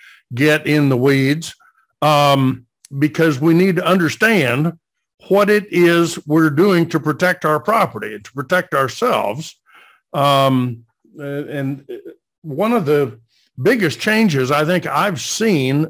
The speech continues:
over thirty or forty years of landlording is the litigious nature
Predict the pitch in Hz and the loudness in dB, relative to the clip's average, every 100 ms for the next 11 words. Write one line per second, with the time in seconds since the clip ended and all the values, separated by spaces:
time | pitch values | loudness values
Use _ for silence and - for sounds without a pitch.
0 | 131 147 151 131 120 - _ _ 196 214 | 0 0 2 0 -2 -14 _ _ 0 2
1 | 170 123 - 196 190 147 170 190 135 123 | 2 -2 0 0 2 2 0 0 0 -2
2 | 123 185 220 156 135 139 165 160 _ - | -2 0 0 0 0 0 0 -4 _ -20
3 | _ - 185 190 180 160 - - 139 165 | _ -2 2 2 2 0 -6 -6 0 2
4 | 151 147 147 147 - 240 190 247 247 240 | 4 2 2 0 -2 -2 -2 -2 -2 -4
5 | - 147 160 180 170 - 165 151 156 | -6 -2 0 0 0 -2 0 0 -2